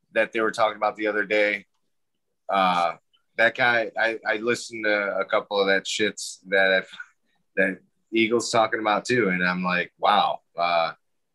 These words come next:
just get, I would give it a listen. I would just give it a listen to that." You know what I mean? <laughs>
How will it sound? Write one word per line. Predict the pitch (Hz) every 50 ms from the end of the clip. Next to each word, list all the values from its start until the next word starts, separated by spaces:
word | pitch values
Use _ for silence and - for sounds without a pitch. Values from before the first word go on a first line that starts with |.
| _ _ _ _ _ _ _ _ -
just | - - -
get, | - 120 104 82
I | 95 104 123
would | 143 139 -
give | - 110 104 104
it | 104
a | 107
listen. | 107 110 110 104 - - 76 69 - _ _ _
I | - 82 98
would | 107 110 104
just | 107 104 104 - -
give | 117 110 110
it |
a | 117 113
listen | 117 117 135 135 - - 107
to | 98 92 -
that." | 98 107 120 120 113 - -
You | 95 95
know | 95 98 98
what | 98 98
I | 98
mean? | 95 98 104 107 - _ _ _ - - - -
<laughs> | 160 -